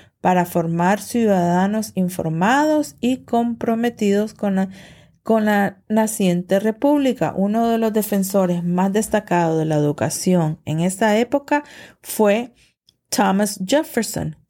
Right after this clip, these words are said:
quien abo-, abogó por un sistema educativo público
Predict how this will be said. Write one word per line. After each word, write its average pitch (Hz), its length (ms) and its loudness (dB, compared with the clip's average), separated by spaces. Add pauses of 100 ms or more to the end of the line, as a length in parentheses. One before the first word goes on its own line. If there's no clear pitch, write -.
quien 190 400 0
abo-, 233 540 0
abogó 226 560 -2
por 202 160 -2
un 202 80 0
sistema 233 500 -2
educativo 233 800 -2
público 277 640 0